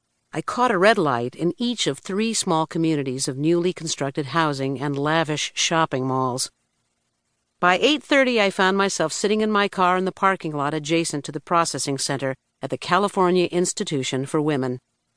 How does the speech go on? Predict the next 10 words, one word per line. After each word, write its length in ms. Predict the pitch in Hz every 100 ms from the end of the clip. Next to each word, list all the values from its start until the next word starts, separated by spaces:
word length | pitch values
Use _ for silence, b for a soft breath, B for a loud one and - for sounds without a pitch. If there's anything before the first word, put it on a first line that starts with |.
| _ _ _ _ _
For 140 | - 208
years, 480 | 262 277 151 139
the 100 | 143
C 240 | 151 - 180
I 160 | 147
W 400 | 151 175 151 135
was 160 | 135 143
known 240 | 156 151
as 300 | 151 135 123
Frontera, 680 | - 143 143 - 185 127